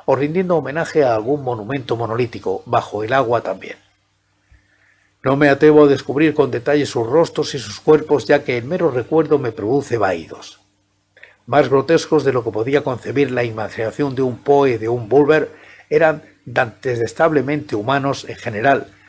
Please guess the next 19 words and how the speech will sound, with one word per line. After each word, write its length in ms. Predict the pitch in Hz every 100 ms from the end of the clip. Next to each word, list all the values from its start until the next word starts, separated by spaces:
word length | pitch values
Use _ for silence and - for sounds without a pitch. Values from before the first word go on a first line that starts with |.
| -
a 80 | 123
pesar 240 | 117 180
de 120 | 165 151
sus 260 | 131 -
manos 360 | 156 160 147 -
y 60 |
pies 220 | - 139 -
palmeados, 580 | 123 120 104 92 90 - _ -
sus 240 | - 120
labios 400 | 160 165 160 - -
espantosamente 1000 | 147 - 123 104 170 - 127 139 120 123
anchos 340 | 135 - 110
y 40 |
flácidos, 560 | 98 131 - 95 92 - _ _
sus 260 | - 135 -
ojos 400 | 185 - 175 - _ _
abultados 680 | 131 127 127 - 175 156 151
y 40 |
vidriosos 600 | 120 120 160 160 156 151